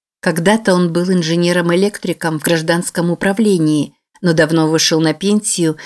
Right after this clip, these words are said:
и стал известным во всём Кервиле старьёвщиком по части всяких электроприборов. Безумный да нельзя, сущий параноик.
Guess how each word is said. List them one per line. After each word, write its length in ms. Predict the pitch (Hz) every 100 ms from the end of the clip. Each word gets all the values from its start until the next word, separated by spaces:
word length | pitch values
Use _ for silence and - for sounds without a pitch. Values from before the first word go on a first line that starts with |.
| - -
и 80 |
стал 320 | 185 - 170 165
известным 560 | - 165 185 180 160
во 100 | 151
всём 320 | 160 - 175 160
Кервиле 500 | - 220 214 175 165
старьёвщиком 960 | - 180 180 214 - 180 - 151 147
по 120 | - 160
части 360 | 185 185 -
всяких 540 | - - 185 185 180 175
электроприборов. 1120 | 175 - 165 170 220 208 180 151 131 - - _ _
Безумный 540 | 160 165 160 175 170 156
да 160 | 156
нельзя, 560 | 160 160 185 185 175 165 -
сущий 540 | - - 185 - 185
параноик. 840 | - 160 180 196 175 151 143 -